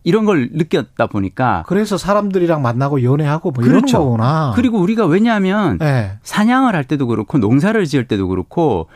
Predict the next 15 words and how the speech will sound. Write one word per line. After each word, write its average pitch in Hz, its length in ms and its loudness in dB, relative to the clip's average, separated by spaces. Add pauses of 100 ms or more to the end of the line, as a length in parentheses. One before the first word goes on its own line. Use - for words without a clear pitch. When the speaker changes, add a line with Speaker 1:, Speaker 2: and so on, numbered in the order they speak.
Speaker 1:
항상 226 440 0
협업을 277 560 0
하고 104 300 0
여럿이 185 500 0
모여야지 180 760 0
생산성이 175 540 -2
올라가거든요. 87 1080 -2 (280)
Speaker 2:
그렇지. - 340 -8
Speaker 1:
혼자서 240 360 2
일을 127 180 -2
하면 131 140 -4
생산성이 147 440 -4
떨어져요. 104 560 -8
농사도 117 460 0
그렇고. 87 360 -12